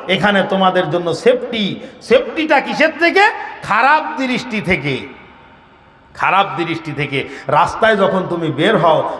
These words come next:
তখন গোড়ার থেকে নিয়ে বুড়া পর্যন্ত তোমার দিকে একটা কুনজরে তাকায়। কথা বলেন, তাকায় কি তাকায় না?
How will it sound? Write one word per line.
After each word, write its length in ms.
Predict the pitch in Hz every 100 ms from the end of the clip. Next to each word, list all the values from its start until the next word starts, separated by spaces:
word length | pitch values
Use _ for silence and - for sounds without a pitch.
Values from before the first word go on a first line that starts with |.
| -
তখন 200 | 170 175
গোড়ার 480 | 147 156 190 185 -
থেকে 240 | - 247
নিয়ে 200 | 220 208
বুড়া 300 | 151 190 311
পর্যন্ত 640 | 330 302 220 240 190 175 135 - -
তোমার 360 | 175 196 196
দিকে 220 | 196 190 185
একটা 280 | - -
কুনজরে 560 | 127 170 170 160 156 147
তাকায়। 420 | 139 131 131 117 139
কথা 200 | 143 143
বলেন, 280 | 143 135
তাকায় 340 | 135 139 139 135
কি 100 | 135
তাকায় 340 | 135 127 123
না? 220 | 120 107